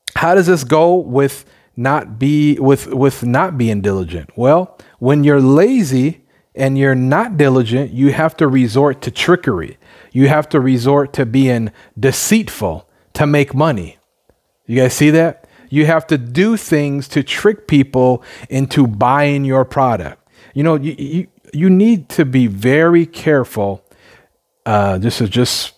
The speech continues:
word to the <laughs> wise. You need to be very careful about these type of things, about people that promise you money, promise you a job,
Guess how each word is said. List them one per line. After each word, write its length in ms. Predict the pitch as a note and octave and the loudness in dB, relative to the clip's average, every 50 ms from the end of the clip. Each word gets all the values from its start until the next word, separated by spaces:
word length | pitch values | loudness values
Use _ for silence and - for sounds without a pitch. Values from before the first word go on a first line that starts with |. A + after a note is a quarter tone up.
| _ _ | _ _
word 340 | - G2+ A2+ A#2+ C3 C#3+ - | -4 0 2 2 2 2 2
to 100 | - C3+ | 2 2
the 100 | D3 D3+ | 4 4
<laughs> 120 | D3+ D#3+ | 4 4
wise. 420 | D#3 C#3+ B2+ - C3+ C3+ - - - - - - - - _ | 2 0 -2 -4 -6 -6 -8 -12 -16 -20 -20 -20 -20 -20 _
You 180 | - B2 C3+ D3+ | -6 -2 0 2
need 200 | D#3 E3 E3 D#3+ | 2 2 2 0
to 100 | - E3+ | -2 0
be 160 | C#3+ D3 D3 | 2 2 2
very 400 | C3 A#2 C3+ C#3 C#3+ D#3 E3 E3 | 2 2 2 2 4 4 2 2
careful 640 | D#3+ - E3+ E3+ E3 D3 - - A#2+ G#2+ G#2 - G#2 | 0 0 0 0 0 0 -2 -6 -6 -6 -6 -6 -8
about 720 | A2+ G#2+ G2+ G#2 A#2 A#2 A2+ A2+ A2+ G#2+ - - _ _ _ _ _ _ _ _ _ _ | -8 -8 -2 0 2 2 2 2 0 -2 -6 -12 _ _ _ _ _ _ _ _ _ _
these 240 | A#2 A2 B2 B2+ B2 | -2 0 2 2 2
type 300 | - - C#3 A#2+ A2 - | 0 -2 -2 -2 -2 -4
of 80 | A2+ - | -6 -6
things, 360 | - A#2 G2+ F2+ F2 E2+ G2 | -6 -6 -6 -6 -6 -8 -8
about 300 | G#2+ F#2+ A2+ A2 G#2+ - | -4 0 0 0 0 0
people 300 | - C3 B2 - C3+ A#2 | 0 0 0 0 0 0
that 240 | A2+ A2+ A2 G#2+ - | 2 0 0 -2 -4
promise 600 | - - C3+ C3 C3+ C#3 C#3 C#3 C3+ - - - | -6 -2 0 0 2 2 0 0 -2 -4 -4 -2
you 140 | C3 B2+ A#2+ | -2 0 0
money, 400 | B2+ C3 C3 C3 C3+ C3+ C3 B2 | 0 0 0 2 2 0 0 -2
promise 640 | - - - C#3 C3+ C#3 C#3+ C#3 C#3+ C3+ - - | -4 -6 -4 -2 0 0 2 0 0 -2 -4 -2
you 140 | C3+ C3+ B2+ | 0 0 0
a 60 | A#2+ | 0
job, 540 | A2+ G#2+ A#2+ B2+ B2+ B2+ B2+ B2+ B2+ B2 - | 0 0 2 2 4 4 2 2 0 -2 -6